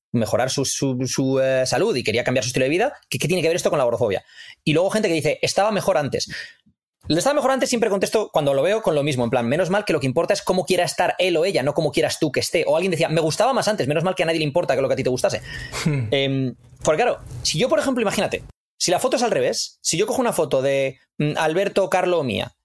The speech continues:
Speaker 1: en un momento de estar súper en forma, mm, a nivel de cánones estéticos, ta, ta, ta, y luego, X m-, años después,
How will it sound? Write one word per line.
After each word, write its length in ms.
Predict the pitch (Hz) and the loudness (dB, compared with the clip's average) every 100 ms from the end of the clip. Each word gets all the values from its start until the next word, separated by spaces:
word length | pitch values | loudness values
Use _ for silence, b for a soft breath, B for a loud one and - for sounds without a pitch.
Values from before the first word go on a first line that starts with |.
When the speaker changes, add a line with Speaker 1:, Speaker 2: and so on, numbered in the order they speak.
| - | -4
Speaker 1:
en 120 | 156 | 0
un 60 | 185 | 0
momento 240 | 190 185 | 0 0
de 40 | |
estar 160 | 170 170 | 0 0
súper 380 | - - 202 185 | -2 -2 0 0
en 120 | 165 | 0
forma, 500 | 180 180 170 170 160 | 0 0 2 0 -2
mm, 160 | - 156 - | -4 -4 -2
a 60 | 165 | -2
nivel 280 | 160 160 156 | 0 0 0
de 80 | |
cánones 280 | 165 160 160 | 0 0 0
estéticos, 380 | 147 160 151 151 | -2 -2 -2 0
ta, 100 | 147 | 0
ta, 100 | 123 | -2
ta, 140 | 85 - _ _ _ _ | -4 -8 _ _ _ _
y 100 | - | -2
luego, 400 | 165 190 120 - _ _ _ _ | 2 2 0 -2 _ _ _ _
X 340 | 180 175 202 - | -4 0 0 0
m-, 200 | 175 180 | -2 -2
años 220 | 175 175 165 | 0 -2 -2
después, 500 | 139 107 101 - | -2 -2 -2 -8